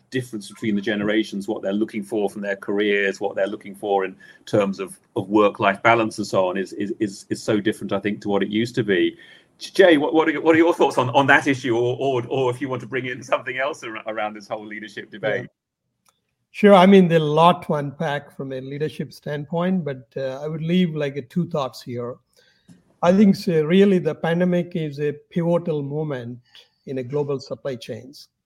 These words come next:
Speaker 2: right? You just recog-, we all recognized our vulnerabilities, risks, you know, uh, suddenly it came to the forefront of everyone. Two things. One, <clears throat> I would say, you know,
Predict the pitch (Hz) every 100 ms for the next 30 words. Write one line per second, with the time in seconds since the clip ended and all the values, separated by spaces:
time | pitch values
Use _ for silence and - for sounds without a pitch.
0 | - 127 135 _ _ _ _ _ 143 147
1 | 170 - 156 160 139 151 165 165 165 147
2 | 147 143 139 139 139 139 - 139 131 127
3 | 147 156 160 147 151 - 151 147 139 139
4 | 131 156 160 - - 143 131 123 135 _
5 | _ _ _ - 127 123 120 131 - _
6 | _ _ _ - 165 175 175 165 151 -
7 | - 165 160 143 - 151 - 139 113 120
8 | 139 127 127 120 117 - - - 226 220
9 | 160 117 - - 147 160 151 175 - _
10 | - 180 147 - _ - _ _ _ _
11 | 160 180 202 202 196 185 180 165 151 147